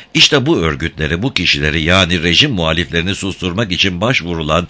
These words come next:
kanunsuz, hukuksuz uygulamaların adına Susurluk diyoruz. Bu kişileri susturmak için kullanılan en ağır yolun ve en kaba yöntemin, yani insanları öldürmenin, temizlik harekatına girişmenin adıdır.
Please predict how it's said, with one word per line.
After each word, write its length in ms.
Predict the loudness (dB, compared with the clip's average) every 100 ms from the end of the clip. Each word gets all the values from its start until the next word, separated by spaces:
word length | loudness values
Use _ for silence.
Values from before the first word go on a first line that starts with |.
| -2
kanunsuz, 800 | 0 2 0 -2 -4 -2 -2 -2
hukuksuz 520 | -4 -2 -4 -4 -4
uygulamaların 800 | -2 -2 0 0 0 0 0 0
adına 380 | -2 -2 -2 -2
Susurluk 600 | -4 -4 -4 -2 -4 -2
diyoruz. 540 | -4 -4 -4 -8 -12 _ _ _ _ -20 -18 -16 -2
Bu 160 | 0
kişileri 440 | 0 2 2 2 2
susturmak 600 | 0 -4 -2 0 0 0
için 220 | 0 0
kullanılan 640 | -2 -2 0 0 2 0
en 180 | 0 0
ağır 340 | 2 0 0
yolun 400 | 0 -2 -2 -2
ve 40 | -2
en 300 | 2 2 2
kaba 300 | -2 0 2
yöntemin, 600 | 2 0 -2 0 0 -2 -8 -4
yani 280 | 0 0
insanları 640 | 2 0 0 0 2 0 2
öldürmenin, 640 | 0 0 0 0 0 0
temizlik 500 | 0 0 0 0 0
harekatına 640 | 2 2 2 2 0 0 0
girişmenin 600 | 0 0 0 0 0 0
adıdır. 600 | 0 -2 -2 -4 -6